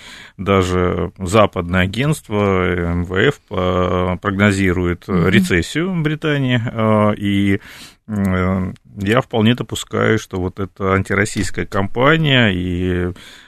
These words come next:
Speaker 1: попытка перевести всё на взаимоотношения с Украиной, это, м, в общем-то, сознательный план для того, чтобы отвлечь внимание британцев от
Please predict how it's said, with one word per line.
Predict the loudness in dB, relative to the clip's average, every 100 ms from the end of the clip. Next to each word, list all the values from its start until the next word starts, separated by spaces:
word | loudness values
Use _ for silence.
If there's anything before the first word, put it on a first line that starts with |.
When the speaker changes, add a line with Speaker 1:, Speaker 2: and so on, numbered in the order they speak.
| _
Speaker 1:
попытка | -10 -2 -2 -2 -4
перевести | 2 4 4 2 -2 -2
всё | -2 -4 -2 -2
на | -2 -4
взаимоотношения | -4 -8 -8 -8 -6 -2 -2
с | -4
Украиной, | -6 -2 0 2 0
это, | -2 -2
м, | 0 0 0 0 -4 -6 -8 -8 -10 -12 -8
в | -6
общем-то, | -6 -8 -6
сознательный | 0 2 2 0 0 0
план | 0 2 0
для | -2
того, | -4 -4
чтобы | -4 -2
отвлечь | -2 0 -4 -2
внимание | -2 0 0 0 0
британцев | -2 -6 -2 -2 -2 -6
от | -4 -4